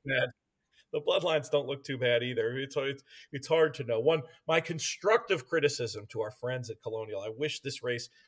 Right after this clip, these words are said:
was the first race in the pick five with all these runners with, with unexposed form, as opposed to having to take a little more of a guess with it being the last. Michael, what are some of the numbers you might want to include in here? I won't hold your feet to the fire necessarily for an official,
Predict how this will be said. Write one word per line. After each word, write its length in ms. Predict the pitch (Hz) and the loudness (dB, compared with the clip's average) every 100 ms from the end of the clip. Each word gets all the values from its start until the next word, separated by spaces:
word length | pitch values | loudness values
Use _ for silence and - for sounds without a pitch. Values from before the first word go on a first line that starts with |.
| - | -8
was 140 | 123 | 2
the 80 | 185 | 4
first 320 | 170 160 143 | 4 0 -2
race 320 | 127 143 135 | 2 2 2
in 80 | 143 | -4
the 80 | 127 | -6
pick 180 | - - | -8 -6
five 340 | 123 123 123 | 0 2 0
with 140 | 117 117 | -2 -8
all 160 | - 123 | -4 -4
these 180 | 123 117 | -4 -6
runners 320 | 127 120 117 | -6 -6 -8
with, 120 | 110 - _ _ - | -12 -12 _ _ -8
with 100 | 131 | -4
unexposed 560 | 127 120 - 131 120 | -4 -6 -4 -4 -4
form, 280 | - 135 123 | -6 -6 -4
as 100 | 117 | -4
opposed 340 | 127 - 123 123 | -6 -2 -2 -2
to 60 | |
having 220 | 123 113 | -4 -4
to 100 | 117 | -6
take 200 | - 139 - _ | -6 -8 -8 _
a 40 | 127 | -4
little 200 | 123 120 | -2 0
more 160 | 120 | 0
of 80 | 113 | -2
a 40 | 101 - | -4 0
guess 380 | 139 - - - - - | 2 2 -4 -8 -16 -10
with 80 | 135 | -8
it 140 | 123 | -8
being 240 | 135 127 120 | -8 -8 -4
the 60 | |
last. 360 | 120 123 107 - _ - _ _ | 0 0 -2 -8 _ -20 _ _
Michael, 280 | 185 170 165 | -2 -2 0
what 140 | 175 | 0
are 180 | 180 156 _ | -2 -6 _
some 220 | - 165 | -2 0
of 60 | 147 | 2
the 60 | |
numbers 400 | 151 151 147 135 | 2 2 0 -2
you 140 | 147 190 | -6 4
might 240 | 151 123 | 4 4
want 160 | 127 123 | -2 -6
to 140 | 113 | -10
include 360 | 113 - 113 107 | -12 -8 -8 -8
in 80 | |
here? 240 | 110 117 117 | -6 2 2
I 20 | |
won't 200 | 131 123 | 2 -2
hold 200 | 131 127 | -4 -4
your 120 | 127 | -6
feet 180 | - 131 | -10 -12
to 80 | 123 | -8
the 60 | |
fire 240 | 117 127 123 | -2 0 2
necessarily 580 | 123 - - 127 120 113 | 0 -4 -2 0 0 -2
for 180 | - | -6
an 60 | 117 | -8
official, 460 | 113 170 147 117 | -6 -4 -4 -4